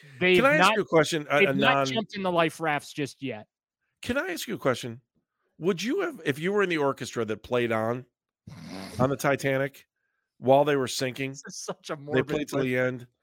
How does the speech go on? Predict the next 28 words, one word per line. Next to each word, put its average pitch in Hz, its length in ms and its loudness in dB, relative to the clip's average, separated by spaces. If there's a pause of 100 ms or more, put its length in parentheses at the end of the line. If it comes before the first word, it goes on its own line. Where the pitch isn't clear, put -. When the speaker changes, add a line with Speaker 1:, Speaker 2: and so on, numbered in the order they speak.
(380)
Speaker 2:
Like, 214 180 0 (240)
would 226 220 -2
you 453 160 -2
really 440 240 2
have 415 120 -4
played 262 280 0
on? 254 300 0 (420)
Speaker 1:
You 185 80 -6
really 269 340 0
Speaker 2:
I 226 100 4
Speaker 1:
believe 180 380 -4
that 165 140 -8
that 156 180 0
happened, 143 400 -4
by 147 180 2
the 143 100 -2
way? 143 240 0 (280)
Speaker 2:
I, - 60 -4
I, 240 360 2
Speaker 1:
As, 202 160 4
Speaker 2:
I - 80 -8
Speaker 1:
as 190 120 0
Speaker 2:
saw 139 80 -6
Speaker 1:
the 135 80 0
Speaker 2:
the 143 60 -4
movie. 156 160 0
Speaker 1:
boat 240 220 8
is, 233 320 -2